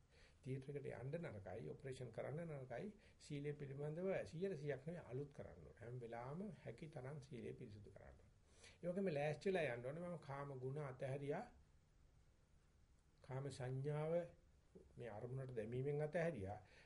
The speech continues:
දැන් අරමුණ ගෙවෙනවා. ගෙවෙනකොට කාම සංඥාව වගේ රූප සංඥාව කරදර කරනවා.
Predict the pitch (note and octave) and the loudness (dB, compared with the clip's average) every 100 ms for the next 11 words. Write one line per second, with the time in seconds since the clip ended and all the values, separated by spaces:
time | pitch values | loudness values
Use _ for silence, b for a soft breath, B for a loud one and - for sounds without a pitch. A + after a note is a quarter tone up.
0 | - E3 D#3 D#3+ E3+ D#3 C#3+ D#3+ A#2 F2+ | 0 4 6 6 4 4 6 6 4 2
1 | G#2 - - - - C#3+ D3+ E3 D#3+ - | -4 -8 -12 -8 2 4 4 0 -2 -4
2 | C#3 C#3+ D3 D3 C3+ C3+ C#3 D3 D3 D#3 | -2 0 0 -2 -2 -4 0 0 2 2
3 | E3+ A#2+ B2+ D3 G3 E3 F3 G3+ F#3+ D3+ | 4 4 2 4 4 4 6 6 6 6
4 | D#3+ C#3+ C3 B2+ B2 A#2 G#2 G2+ C3 D3+ | 4 2 4 4 4 2 0 2 2 4
5 | C3+ F#2 | 2 0